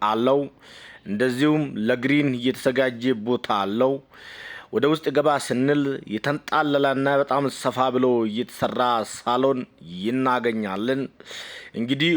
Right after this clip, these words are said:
ዋና ላይ ሶስት መኝታ ቤቶች፣ ሰርቪስ ሁለት፣ በአጠቃላይ አምስት መኝታ ቤቶች እና፣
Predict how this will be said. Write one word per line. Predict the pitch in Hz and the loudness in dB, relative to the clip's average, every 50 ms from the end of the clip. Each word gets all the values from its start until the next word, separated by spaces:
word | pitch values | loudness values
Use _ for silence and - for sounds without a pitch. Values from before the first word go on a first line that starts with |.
| 139 113 107 | 0 0 0
ዋና | 110 123 135 143 143 139 139 139 | 2 2 2 2 2 0 0 2
ላይ | 147 156 156 160 160 143 - - - _ _ _ - | 2 2 2 2 0 -2 -6 -12 -20 _ _ _ -14
ሶስት | - - - 151 151 - - 135 | -4 0 0 2 0 0 -2 -2
መኝታ | 139 139 139 135 127 - 117 107 95 82 78 | -2 0 0 0 0 0 -2 -2 -2 -4 -4
ቤቶች፣ | 90 131 151 147 151 156 147 - - - - - - | -2 -2 0 0 0 -2 -2 -4 -6 -6 -6 -6 -8
ሰርቪስ | - - 131 117 117 127 131 139 143 - - - | -6 -4 -2 0 0 0 0 -2 -4 -4 -6 -8
ሁለት፣ | - - 143 156 156 156 - - - | -4 0 2 2 2 0 -2 -8 -6
በአጠቃላይ | 101 113 120 131 - - 123 123 110 127 135 147 156 156 - - - | -2 0 0 -2 -2 -4 -6 -2 0 0 2 2 2 2 0 -2 -2
አምስት | 127 135 139 139 - - | -2 -2 -2 -2 -4 -4
መኝታ | 135 135 131 131 117 - - 101 87 85 | -4 -4 -2 -2 -2 -2 -2 -2 -4 -6
ቤቶች | 87 107 147 160 151 - 160 147 - - - - - - _ - | -4 -2 0 0 0 0 -2 -2 -4 -8 -10 -10 -10 -12 _ -12
እና፣ | 95 110 117 127 | -10 -8 -6 -4